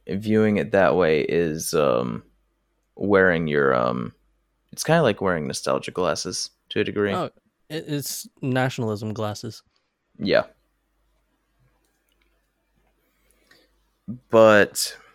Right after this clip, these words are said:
Speaker 1: yeah, so with all of this, you can see why,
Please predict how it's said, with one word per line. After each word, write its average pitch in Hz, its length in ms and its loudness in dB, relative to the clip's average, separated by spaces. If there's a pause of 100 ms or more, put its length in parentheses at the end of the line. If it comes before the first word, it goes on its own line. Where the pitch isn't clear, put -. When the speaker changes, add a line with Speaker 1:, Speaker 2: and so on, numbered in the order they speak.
(1700)
Speaker 1:
yeah, - 340 -4
so 127 440 2 (300)
with 123 420 -2
all 131 180 6
of 101 60 -2
this, 101 220 -2
you 127 160 -2
can 127 220 -2
see 131 420 0
why, 92 640 0